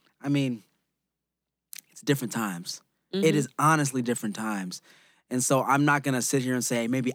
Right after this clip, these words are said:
Speaker 1: I would do that."
Speaker 2: Right.
Speaker 1: But if s-, an artist decides to do that,
Speaker 2: Then they
Speaker 1: I'll
Speaker 2: decide
Speaker 1: laugh
Speaker 2: to
Speaker 1: at
Speaker 2: do
Speaker 1: it.
Speaker 2: that. Yeah.
Speaker 1: I mean, S N L does
Speaker 2: Well,
Speaker 1: shit all
Speaker 2: the
Speaker 1: the time for every president. They've done
Speaker 2: No, for
Speaker 1: shit.
Speaker 2: sure.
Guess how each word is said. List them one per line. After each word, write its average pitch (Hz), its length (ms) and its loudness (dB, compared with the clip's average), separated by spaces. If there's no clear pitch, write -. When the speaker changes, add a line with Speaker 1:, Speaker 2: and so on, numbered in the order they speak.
Speaker 1:
I 113 180 2
would 151 200 -2
do 175 140 2
that." 202 260 0
Speaker 2:
Right. 180 300 -2
Speaker 1:
But 143 340 4
if 160 240 2
s-, - 220 -4
an 151 140 0
artist 147 460 0
decides 147 560 2
to 139 100 -4
do 120 240 0
that, 185 320 2
Speaker 2:
Then 165 120 0
they 160 140 0
Speaker 1:
I'll 214 120 4
Speaker 2:
decide - 20 4
Speaker 1:
laugh 127 120 -2
Speaker 2:
to 127 80 0
Speaker 1:
at 120 40 2
Speaker 2:
do 123 60 0
Speaker 1:
it. - 40 -4
Speaker 2:
that. 160 120 -12
Yeah. 170 140 0
Speaker 1:
I 160 40 6
mean, 160 140 4
S 160 180 2
N 160 80 4
L 185 100 6
does 165 140 4
Speaker 2:
Well, 226 100 6
Speaker 1:
shit - 60 6
all 160 120 8
Speaker 2:
the 156 80 0
Speaker 1:
the 147 40 -4
time 180 220 2
for - 100 -4
every 156 220 2
president. 127 420 0
They've 131 160 2
done 127 140 4
Speaker 2:
No, 113 40 4
for 113 60 0
Speaker 1:
shit. - 220 0
Speaker 2:
sure. 170 240 -4